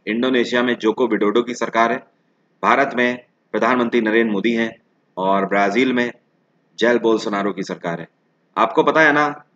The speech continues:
जे बिडेन और अमेरिकी उपराष्ट्रपति कमाला हैरिस दोनों का अभी हाल ही में स्टैचू इनॉग्रेट किया गया है। कहाँ पर? मैडम तुसाद म्यूजियम में।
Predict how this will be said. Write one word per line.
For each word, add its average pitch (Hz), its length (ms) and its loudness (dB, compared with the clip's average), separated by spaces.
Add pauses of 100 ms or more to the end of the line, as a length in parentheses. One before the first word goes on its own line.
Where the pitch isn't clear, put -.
जे 151 200 6
बिडेन 143 420 2 (160)
और 131 420 2 (540)
अमेरिकी 135 640 4
उपराष्ट्रपति 127 680 0
कमाला 117 480 2
हैरिस 120 380 0 (460)
दोनों 143 280 4
का 151 100 4
अभी 139 180 2
हाल 127 220 0
ही 139 100 2
में 135 260 -2
स्टैचू 117 380 0
इनॉग्रेट 113 480 2
किया 98 160 -2
गया 87 180 -2
है। 85 60 -4
कहाँ 120 240 0
पर? - 280 -4 (460)
मैडम 123 420 2
तुसाद 123 380 0
म्यूजियम 107 420 0
में। 85 140 -6